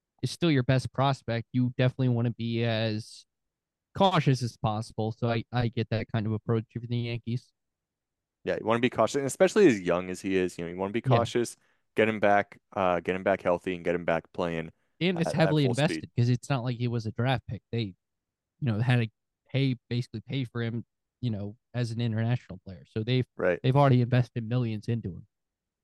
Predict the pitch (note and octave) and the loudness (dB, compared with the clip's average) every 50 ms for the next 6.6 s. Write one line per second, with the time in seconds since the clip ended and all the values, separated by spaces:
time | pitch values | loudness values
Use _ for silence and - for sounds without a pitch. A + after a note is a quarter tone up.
0 | _ _ _ _ _ - G2+ G#2+ A2 _ _ _ _ _ _ _ _ _ _ _ | _ _ _ _ _ 2 2 2 2 _ _ _ _ _ _ _ _ _ _ _
1 | _ _ _ _ - F#2+ F#2 D#2+ - _ - F#2 - - G2 F2+ E2 - _ - | _ _ _ _ -2 0 0 -2 -4 _ -14 -10 -4 -2 -2 -2 -2 -4 _ -10
2 | - - F2+ E2 - E3 G3+ G3+ - G#3+ G3 F#3 - F#3+ F#3+ G3+ G3+ F#3+ - - | -6 -4 -4 -2 0 2 2 2 4 6 4 4 4 4 2 4 4 4 4 2
3 | F3+ E3 E3+ D#3 C#3 - - E3+ E3+ D3+ D#3 - - A2+ A2 - - - B2+ B2+ | 2 4 4 4 2 2 2 4 4 4 2 0 -4 -6 -6 -6 -6 -4 -4 -2
4 | B2 - - C3+ - - G#2+ - B2 A#2 - A#2 A2+ - _ - A#2 A2+ A2+ G#2+ | -2 -2 -6 -6 -6 -8 -6 -4 -4 -4 -2 -4 -6 -6 _ -6 -4 -4 -4 -4
5 | - _ - B2+ A#2+ A2+ - _ _ _ _ _ _ - D#3 C#3 - _ - - | -6 _ -2 -2 -2 -2 -4 _ _ _ _ _ _ -4 -4 -4 -6 _ -18 -20
6 | _ _ _ - A2+ - _ _ _ - G#2 - | _ _ _ -20 -20 -20 _ _ _ -12 -12 -12